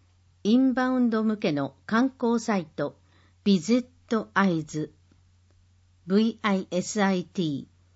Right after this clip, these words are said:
エーアイゼットユー。会津地域の七自治体の連携で運営する外国人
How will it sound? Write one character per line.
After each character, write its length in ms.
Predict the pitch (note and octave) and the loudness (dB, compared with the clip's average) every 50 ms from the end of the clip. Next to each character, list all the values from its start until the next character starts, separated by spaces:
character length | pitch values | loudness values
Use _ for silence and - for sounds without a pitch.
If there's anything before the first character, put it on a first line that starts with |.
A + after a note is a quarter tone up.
| _ _ _ _ - | _ _ _ _ -2
エ 160 | F#3+ G3+ G3+ | 0 0 0
ー 60 | G3+ - | 0 -2
ア 100 | F#3+ F#3+ | -2 -2
イ 140 | F3+ E3 D#3+ | -2 -2 -4
ゼ 120 | - E3 | -4 -6
ッ 40 | D#3+ | -6
ト 180 | D#3+ - E3+ D#3+ | -6 -6 -6 -4
ユ 280 | D#3+ D#3+ D3+ C#3 C3+ | -4 -4 -4 -4 -6
ー。 200 | C3 - _ _ _ _ _ _ _ _ _ _ _ _ _ _ _ _ _ _ _ _ _ _ _ _ _ _ _ _ _ _ _ _ _ _ - - - _ _ _ _ _ _ | -8 -12 _ _ _ _ _ _ _ _ _ _ _ _ _ _ _ _ _ _ _ _ _ _ _ _ _ _ _ _ _ _ _ _ _ _ -20 -20 -20 _ _ _ _ _ _
会 200 | - F#3+ A3 B3 | 0 2 2 2
津 140 | A#3+ C4 A#3+ | 0 -2 -6
地 200 | - - C4 B3 G#3+ | -4 -2 -2 -2 -2
域 220 | G3+ - E3 D3+ | -2 -2 0 0
の 220 | D3 C#3+ C#3 C#3+ - _ _ _ _ _ - | 0 0 -4 -6 -10 _ _ _ _ _ -2
七 360 | F#3 F3+ F#3+ G#3 A#3+ C4 B3 | 0 2 2 2 2 0 -2
自 200 | G3 F#3 G3+ G3+ | -2 -2 -4 -4
治 220 | - - - - | -4 -6 -8 -4
体 200 | - A#3 A#3 A3+ | -2 0 0 0
の 140 | A3 G#3 G3 | 2 2 2
連 240 | F#3 F#3+ G3 G3+ G3+ | 2 0 0 -2 -2
携 200 | - G#3+ G3 F#3 | -2 -2 -2 0
で 120 | E3 F3+ F3 | 0 -2 0
運 260 | F3 F3+ F#3 F#3 F3 | 0 0 0 0 0
営 140 | E3+ E3+ E3+ | 0 0 -2
す 180 | E3+ - F3+ | -4 -6 -6
る 200 | D#3+ D#3 D3+ D3+ - _ _ _ _ - | -6 -6 -6 -8 -12 _ _ _ _ -6
外 220 | G#3+ G3 G3+ A#3+ B3 | -2 0 0 0 0
国 300 | - C4+ B3+ B3 B3+ A#3+ | -2 -4 -4 -2 -2 -4
人 300 | G3+ A3+ F#3+ F3 D#3+ - | -2 -2 -2 -2 -4 -6